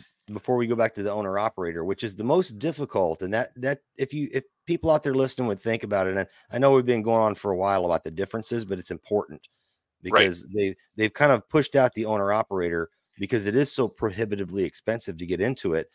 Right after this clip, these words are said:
Speaker 1: I know my wife's cousin, um, they, they run the, uh, extra wide loads and the long loads, uh, the oversized
Speaker 2: Right, o-,
Speaker 1: loads.
Speaker 2: overdimensional or over,
Speaker 1: Overdimensional,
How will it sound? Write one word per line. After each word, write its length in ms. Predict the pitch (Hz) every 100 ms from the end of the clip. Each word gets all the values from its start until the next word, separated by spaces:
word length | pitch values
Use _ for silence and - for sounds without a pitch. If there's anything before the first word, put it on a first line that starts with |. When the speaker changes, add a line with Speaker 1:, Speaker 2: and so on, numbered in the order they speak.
| _ _
Speaker 1:
I 100 | -
know 180 | 107 117
my 160 | 110 104
wife's 340 | 101 113 110
cousin, 480 | - 143 147 110 98 - _ _ _ -
um, 300 | 98 92 90
they, 140 | 113
they 320 | 123 104 120
run 220 | 131 135
the, 180 | 123 110
uh, 220 | - 98 87
extra 320 | 101 - -
wide 260 | 98 104 110
loads 340 | 117 117 117
and 140 | 101 92
the 60 |
long 320 | 85 92 110 117
loads, 420 | 123 131 - - _ -
uh, 40 |
the 80 | 90
oversized 440 | 98 110 113 123 123
Speaker 2:
Right, 120 | 131
o-, 60 | 156
Speaker 1:
loads. 160 | 156 -
Speaker 2:
overdimensional 760 | 165 147 143 131 123 120 120 113
or 180 | 107
over, 260 | 110 104 104
Speaker 1:
Overdimensional, 360 | 127 127 120